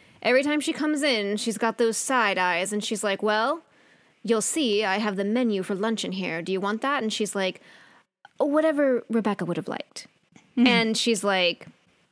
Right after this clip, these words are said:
Speaker 1: you know, Miss Danvers kinda, like, rolls her eyes and she, like,
Speaker 2: Yeah.
Speaker 1: walks out. It, no
Speaker 2: Honestly, I
Speaker 1: one's
Speaker 2: think it would have created some more respect with Missus Danvers
Speaker 1: Yeah.
Speaker 2: if she, like, showed up as a person and,
Speaker 1: Mm-hmm.
Speaker 2: like, kinda shared things like, "Well, actually, I prefer this kind of food,"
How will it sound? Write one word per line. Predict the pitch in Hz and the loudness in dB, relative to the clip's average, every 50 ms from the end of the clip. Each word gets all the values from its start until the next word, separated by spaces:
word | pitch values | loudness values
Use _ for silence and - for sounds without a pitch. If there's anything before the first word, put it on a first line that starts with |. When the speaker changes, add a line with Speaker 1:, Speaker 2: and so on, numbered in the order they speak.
| _ _ | _ _
Speaker 1:
you | - 190 | -2 0
know, | 180 151 156 165 165 | 0 0 0 0 0
Miss | 190 190 175 - | 0 -2 -2 -2
Danvers | 175 170 151 156 160 151 - - | -2 -2 -2 -2 -4 -6 -6 -6
kinda, | - 190 - | -6 -6 -6
like, | 165 165 - | -6 -6 -4
rolls | 165 160 156 170 175 | -4 -2 -2 -2 -2
her | - 156 | 0 0
eyes | 147 156 156 165 208 | 0 2 2 0 0
and | 180 175 | -2 -6
she, | - - | -4 -2
like, | - 320 370 494 | 0 2 2 4
Speaker 2:
Yeah. | 480 359 262 202 | 4 4 4 4
Speaker 1:
walks | 185 190 | 4 4
out. | 175 180 170 202 - - - - - | 2 2 0 -2 -4 -8 -14 -10 -2
It, | - | 2
no | 269 - | 4 6
Speaker 2:
Honestly, | - - 719 | 6 6 4
I | - 523 508 427 | 4 6 6 4
Speaker 1:
one's | - - | 6 4
Speaker 2:
think | 440 480 - | 4 4 4
it | 539 453 | 2 2
would | 302 294 | 2 2
have | 311 - | 2 0
created | - - 254 214 214 202 208 - | -2 0 0 2 2 0 -2 -2
some | - 202 190 | -2 0 0
more | 190 185 180 175 | 2 2 2 2
respect | - - - - - - 160 127 - - - - - - - | 0 0 -2 -2 0 4 4 4 4 2 -2 -10 -10 -4 2
with | 185 170 170 - | 2 2 2 2
Missus | - 185 170 - 170 165 | -2 -2 -2 -2 -4 -2
Danvers | - 175 160 165 165 - 156 156 175 - | -2 -2 -2 -2 -2 -2 -2 -2 -2 -4
Speaker 1:
Yeah. | - - - | -6 -4 0
Speaker 2:
if | 208 196 190 | 0 0 0
she, | - - - - 190 180 180 | -2 -6 -4 0 2 2 2
like, | 165 160 151 151 151 - - _ _ _ - | 4 2 2 0 -2 -6 -12 _ _ _ -12
showed | - - 202 165 156 | -4 0 0 2 2
up | 147 - 156 | 2 0 0
as | 165 - | -2 -2
a | - | -2
person | - - - 170 - - - 151 156 156 165 160 - - - | -2 -2 -2 -2 -2 -2 -2 -2 0 0 0 -2 -4 -4 0
and, | 226 170 165 170 | 0 2 2 2
Speaker 1:
Mm-hmm. | 170 160 | 2 0
Speaker 2:
like, | 156 143 156 160 - _ - - - _ _ _ _ _ _ _ _ _ _ _ _ _ | 0 0 -2 -4 -4 _ -18 -20 -20 _ _ _ _ _ _ _ _ _ _ _ _ _
kinda | - - 180 180 180 | -6 -4 -2 -2 -2
shared | - - 196 185 196 175 | -2 0 0 0 0 0
things | 185 180 185 - | -4 -6 -4 -4
like, | 196 175 - | -6 -6 -4
"Well, | 175 165 165 170 | -2 -2 0 0
actually, | 170 180 220 - - 247 240 | 0 -2 -2 -4 -4 -2 -2
I | 247 | -2
prefer | 240 302 285 359 403 | -2 -4 -4 -2 0
this | 427 480 - - | 0 0 0 2
kind | - 220 180 175 | 2 2 4 4
of | 175 | 2
food," | - - 180 160 123 160 160 165 170 170 120 | 2 0 2 2 2 2 2 2 0 0 -2